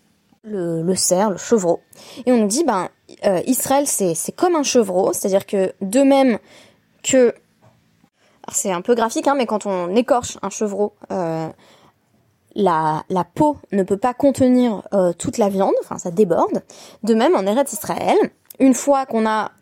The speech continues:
euh, qu'on a fait donc la, la moisson, qu'on a, qu'on a récolté, euh, tous les fruits, eh ben ça déborde de fruits de partout parce que il y en a, euh, beaucoup trop. Autre explication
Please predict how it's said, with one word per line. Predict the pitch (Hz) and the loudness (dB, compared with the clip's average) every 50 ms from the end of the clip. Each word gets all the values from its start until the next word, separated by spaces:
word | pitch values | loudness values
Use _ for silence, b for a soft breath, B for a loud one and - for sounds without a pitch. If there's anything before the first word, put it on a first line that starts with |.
| - | -6
euh, | 190 180 170 165 160 160 - - - _ _ _ _ _ _ _ _ _ _ - - - - | -4 -2 -2 -4 -4 -6 -10 -12 -16 _ _ _ _ _ _ _ _ _ _ -18 -16 -10 -6
qu'on | 226 196 196 | -4 -4 -4
a | 190 | -4
fait | 190 - 220 196 | 0 0 0 0
donc | 180 170 - | 0 -2 -2
la, | 180 165 190 - | -4 -4 -4 -4
la | - 185 | -4 -4
moisson, | 185 170 160 - - - 320 392 392 | -4 -4 -6 -6 -2 -2 0 0 0
qu'on | 262 202 170 | -2 -4 -4
a, | 160 160 175 180 185 | -4 -4 -6 -8 -10
qu'on | - 170 170 | -8 -8 -4
a | |
récolté, | 165 208 262 247 240 226 - 240 233 196 | 0 0 2 2 2 2 2 2 4 4
euh, | 165 | 2
tous | 165 - 285 | 2 0 -2
les | 269 220 | -2 -2
fruits, | - - - 285 480 B B B B B B - | -2 -2 -2 -2 -2 B B B B B B -2
eh | |
ben | 214 277 339 | -2 0 0
ça | 311 - 320 302 | 0 0 0 0
déborde | 247 220 202 247 311 294 220 214 220 254 277 240 233 | 0 -2 0 2 2 4 4 2 2 0 0 -2 -2
de | 202 202 | -2 -2
fruits | 202 - - - 262 277 - - _ - | -4 -4 -2 0 0 0 0 -4 _ -6
de | 196 180 226 | -2 -2 0
partout | - - 170 - - - 294 | 0 -2 -4 -4 -4 -4 -2
parce | - 220 190 - - | -2 -4 -6 -6 -4
que | - 269 294 - - _ | -2 -2 -2 -2 -4 _
il | 240 240 226 | -2 -2 0
y | 226 214 | 0 0
en | 208 208 | 0 0
a, | 220 247 - - - | 0 -2 -2 -2 -2
euh, | 180 | -4
beaucoup | 170 180 185 - - | -4 -4 -8 -12 -14
trop. | - - - - - - _ B B B B B B B B _ - | -8 -6 -4 -4 -4 -8 _ B B B B B B B B _ 0
Autre | 302 370 359 - - - | 0 0 0 -4 -6 -4
explication | - 240 - - - 220 202 - 190 170 - - - 196 196 240 330 | -4 -4 -4 -6 -6 -6 -4 -4 -4 -4 -4 -6 -4 -4 -2 -2 -4